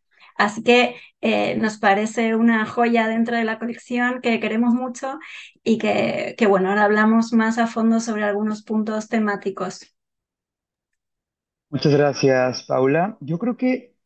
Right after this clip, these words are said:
Speaker 2: esta parte, contar con el pensamiento de Geraldina, por ejemplo, contar con el tuyo propio, contar con la, con la religiosa Elizabeth Johnson y otros tantos que van haciendo que esta colección Sofía se enriquezca tanto, es muy valioso para la vida de la iglesia,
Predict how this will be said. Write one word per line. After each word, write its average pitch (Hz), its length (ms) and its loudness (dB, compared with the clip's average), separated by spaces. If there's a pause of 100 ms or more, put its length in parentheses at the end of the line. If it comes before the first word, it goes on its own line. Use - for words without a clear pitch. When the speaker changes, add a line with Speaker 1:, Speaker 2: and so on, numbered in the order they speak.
(140)
Speaker 2:
esta 190 320 -6
parte, 156 480 -2
contar 147 340 -2
con 180 140 -2
el 160 100 -2
pensamiento 143 520 -2
de 151 160 0
Geraldina, 139 540 -4
por 127 140 -6
ejemplo, 131 560 -4
contar 131 360 -6
con 131 180 -6
el 120 100 -6
tuyo 127 260 -2
propio, 135 480 -2 (280)
contar 135 320 -4
con 131 180 0
la, 120 400 0
con 123 180 -6
la 117 120 -2
religiosa 120 720 -4
Elizabeth 123 480 -2
Johnson 123 500 -4 (240)
y 202 80 -6
otros 262 300 0
tantos 180 480 -4
que 143 180 -2 (260)
van 170 140 -2
haciendo 202 460 0 (140)
que 160 160 -4
esta 165 360 -6
colección 151 640 -4
Sofía 151 480 -4
se 143 140 -6
enriquezca 131 600 -6
tanto, 139 460 -4 (320)
es - 420 -6
muy 185 160 2
valioso 170 400 2
para 147 160 0
la 135 60 0
vida 151 160 2
de 151 80 0
la 139 80 -2
iglesia, 160 560 -4